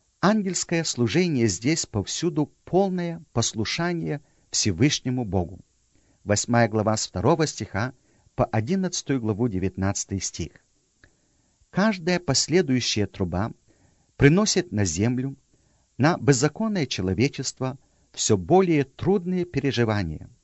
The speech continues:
Аскаляция справедливых судов очевидна. Снятие семи печатей и трубные звуки соединены вместе и покрывает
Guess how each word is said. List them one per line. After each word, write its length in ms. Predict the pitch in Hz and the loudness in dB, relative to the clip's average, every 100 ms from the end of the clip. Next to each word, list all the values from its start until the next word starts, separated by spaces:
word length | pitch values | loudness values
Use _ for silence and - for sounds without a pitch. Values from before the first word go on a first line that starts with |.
| _ _ _ _ - | _ _ _ _ -2
Аскаляция 880 | 113 - 107 104 160 180 - 147 | -2 0 0 2 0 -2 -4 -4
справедливых 840 | 143 - - 107 101 87 147 139 - | -6 -6 0 2 2 2 2 2 -2
судов 500 | - 92 95 139 147 _ _ _ _ _ _ - | -6 -2 2 0 -2 _ _ _ _ _ _ -6
очевидна. 640 | 110 - 170 - - 80 _ _ _ _ _ _ _ _ _ _ _ | -4 -4 -4 -4 -6 -16 _ _ _ _ _ _ _ _ _ _ _
Снятие 560 | - - 180 233 - 196 | -10 -2 2 2 0 -2
семи 300 | - 139 180 | 0 0 0
печатей 680 | 180 123 - 156 - 90 - _ _ - | -2 -4 -2 -2 -2 -4 -6 _ _ 0
и 80 | 117 | 0
трубные 440 | 156 185 117 101 | 2 2 2 0
звуки 460 | 85 117 180 82 - _ _ _ _ _ | 0 -2 -4 -6 -14 _ _ _ _ _
соединены 720 | - 147 147 120 135 151 202 - | 2 6 6 4 2 2 0 0
вместе 600 | 110 175 - - 90 - _ _ _ _ - | 0 0 -2 -4 -8 -10 _ _ _ _ 4
и 80 | |
покрывает 840 | 156 131 - 120 147 175 170 - | 4 2 2 2 2 2 0 0